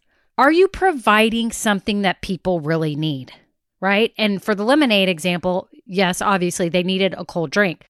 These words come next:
but I didn't come out with, like, spinach smoothies or something. You know what I'm saying? Like the kale <laughs> juice. I mean, obviously we didn't even make those back then, but my point is they might not have wanted that. That might have been yummy to me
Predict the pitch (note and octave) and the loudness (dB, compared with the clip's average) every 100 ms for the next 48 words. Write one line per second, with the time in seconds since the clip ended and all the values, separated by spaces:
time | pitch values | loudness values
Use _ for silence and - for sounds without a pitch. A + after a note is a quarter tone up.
0 | _ A#3 A#3+ A3 G3+ D#4 D#4 - - A#3+ | _ 0 2 2 0 0 0 -4 2 4
1 | G#3+ G#3 G3 F#3+ F#3+ G3 F3+ G3 F3+ F3+ | 4 4 4 4 4 2 2 2 2 0
2 | - - A3 G3+ F#3+ - - G#3 G#3 G#3 | -6 0 2 2 0 -4 -6 0 0 0
3 | E3+ C#3+ F3+ E3+ F#3 E3+ E3+ D#3+ - _ | -2 -4 -6 -4 -4 -4 -6 -8 -12 _
4 | G#3 A#3 B3 B3 - A#3 A#3 G#3+ F#3+ F#3+ | 0 4 4 4 4 4 4 2 0 0
5 | G3 G#3 - A3+ G#3 G3+ G3 F#3+ F#3 - | -2 -4 2 4 6 6 6 4 -2 -12
6 | - - - - - - - - G3 A#3+ | -18 -20 -20 -20 -20 -16 -14 -10 -4 0
7 | A3+ A3 G#3+ - F#3+ E3+ F3 F3 F3+ F#3+ | 2 2 0 -2 0 0 0 -2 0 -2
8 | F3+ F#3+ F#3 E3+ D3+ - _ G#3 E3 D#3 | -2 -2 -4 -4 -8 -10 _ -12 -8 -8
9 | - A3+ B3 C#4+ C4+ - D4 D4 C#4+ - | -2 -2 0 0 -2 0 0 2 0 2
10 | G#3+ G3+ G#3+ G3+ - B3 A#3+ G#3 F#3 - | 2 2 0 -2 0 0 2 0 -2 -10
11 | - A3 C4+ C#4 C4+ C4+ G#3+ G3 F3+ C#3+ | -2 0 2 2 2 2 2 2 2 2
12 | E3 E3 C#3 D3 - _ G#3+ A#3 B3 A3 | -2 -2 -4 -12 -18 _ 2 4 4 2
13 | G3 F#3+ F3+ F3+ D#3+ E3+ A#3 | 0 0 -2 -2 -2 0 2